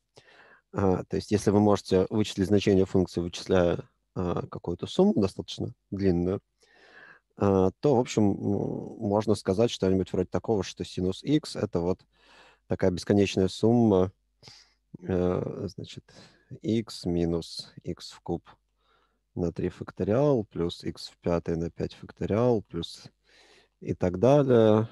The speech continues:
Значит, здесь получается минус один в степени, а, к на икс в степени.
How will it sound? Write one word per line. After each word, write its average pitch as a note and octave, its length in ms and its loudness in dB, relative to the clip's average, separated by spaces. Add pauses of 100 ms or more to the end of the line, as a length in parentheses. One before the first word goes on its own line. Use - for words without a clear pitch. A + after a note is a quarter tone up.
(140)
Значит, E2+ 340 -8
здесь E2+ 180 -2
получается E2+ 640 -4
минус F2 360 -2
один E2+ 320 -2
в - 80 -12
степени, F2 600 -4 (1160)
а, E2+ 300 -2 (220)
к B2 640 4 (120)
на E2+ 540 0 (1040)
икс - 340 -4
в - 100 -16
степени. F2 800 0